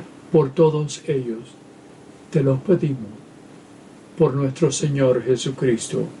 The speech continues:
que vive y reina contigo y el Espíritu Santo, en la unidad de todos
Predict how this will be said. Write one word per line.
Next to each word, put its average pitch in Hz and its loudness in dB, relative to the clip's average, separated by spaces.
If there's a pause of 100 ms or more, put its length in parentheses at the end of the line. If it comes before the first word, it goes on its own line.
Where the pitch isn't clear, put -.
(440)
que 143 2
vive 135 2
y 151 0
reina 135 0
contigo 139 -2 (1080)
y 139 4
el 117 2
Espíritu 165 0
Santo, 113 -4 (640)
en 117 -2
la 117 0
unidad 131 -2 (800)
de 131 2
todos 120 0